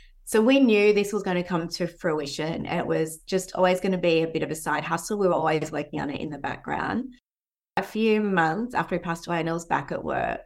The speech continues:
it was really a case of, "I'm not sure I can do this anymore. I'm not giving enough to my team that, who needed me." Um, I'd also finished a lot of big projects and I was almost like, "Wha-, what is my role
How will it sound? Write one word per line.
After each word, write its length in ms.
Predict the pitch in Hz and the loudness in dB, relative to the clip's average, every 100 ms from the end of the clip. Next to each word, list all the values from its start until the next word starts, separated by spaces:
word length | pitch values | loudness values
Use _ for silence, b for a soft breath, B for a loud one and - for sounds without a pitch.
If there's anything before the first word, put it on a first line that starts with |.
| - | -10
it 120 | - - | -6 0
was 240 | 180 180 | 0 0
really 460 | 180 185 180 180 170 | 2 4 6 6 4
a 140 | 190 | 0
case 480 | - 175 160 160 - | -4 -2 -2 -2 -4
of, 320 | 156 151 160 - - _ _ _ _ _ | -4 -4 -6 -14 -20 _ _ _ _ _
"I'm 120 | - 175 | -2 0
not 160 | 156 | 0
sure 180 | - 160 | -2 -4
I 60 | 156 | -4
can 160 | 165 | -6
do 160 | - 147 | -8 -10
this 220 | 147 143 | -10 -8
anymore. 380 | 147 160 160 196 | -4 -4 -4 -2
I'm 180 | 180 185 | 0 2
not 280 | 170 - | 0 0
giving 720 | - 180 160 165 160 156 160 - _ - | -2 -2 0 -2 -2 -6 -12 -16 _ -2
enough 460 | 180 175 151 - - | 0 2 2 -2 -10
to 120 | 170 | -4
my 120 | 143 | -4
team 480 | 139 139 131 220 233 | -4 -6 -6 -4 -6
that, 220 | - - - _ _ | -6 -12 -14 _ _
who 180 | 175 170 | -10 -8
needed 360 | 156 151 - 135 | -6 -6 -6 -8
me." 340 | 139 - - _ b b b b b | -6 -8 -10 _ b b b b b
Um, 420 | 180 180 175 175 170 | 0 2 2 2 2
I'd 140 | - | 2
also 200 | 233 302 | 2 0
finished 400 | - 190 170 170 | 0 0 0 0
a 60 | 175 | 0
lot 160 | 156 | 0
of 120 | 156 | -2
big 180 | - 147 | -6 -8
projects 720 | - 147 147 147 139 - - - | -4 -4 -2 -4 -6 -10 -20 -12
and 140 | 151 | -8
I 100 | 151 | -4
was 180 | 147 151 | -4 -2
almost 340 | 156 160 151 - | -2 -2 -2 -2
like, 200 | - 160 | -4 -4
"Wha-, 120 | 175 | -8
what 320 | - 190 214 | -4 0 4
is 180 | 180 160 | 2 2
my 140 | 151 | -2
role 600 | - 151 147 147 143 156 | -2 0 0 0 -2 -6